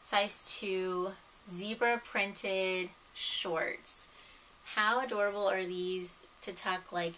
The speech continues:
a basic black tank in, in, like, spring and summer with maybe, like, a linen blazer. I just absolutely love this print. I've said it a million times, novelty prints do so well for me.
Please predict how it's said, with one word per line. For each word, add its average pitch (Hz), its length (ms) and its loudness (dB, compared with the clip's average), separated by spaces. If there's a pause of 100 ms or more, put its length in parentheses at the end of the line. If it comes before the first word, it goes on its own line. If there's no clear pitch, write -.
a 170 440 -2 (220)
basic 202 540 -2
black 175 340 2
tank 220 560 -4
in, 202 540 -2 (600)
in, 185 200 -2
like, 175 180 0
spring 190 380 -2
and 180 100 -2
summer 208 480 4
with 185 160 -4
maybe, 180 260 -2
like, 175 200 -2
a 175 40 -2
linen 175 460 -2
blazer. 190 880 0 (1400)
I 196 60 -12
just 196 280 -4
absolutely 190 600 0
love 170 500 2
this 175 180 -4
print. 214 540 2 (160)
I've 202 120 2
said 202 180 2
it - 180 0
a 190 80 -2
million 190 640 -2 (100)
times, 180 640 0
novelty 196 560 2
prints 202 440 -2 (120)
do 185 340 0
so 208 400 8
well 185 240 4
for 185 180 -10
me. 180 340 -10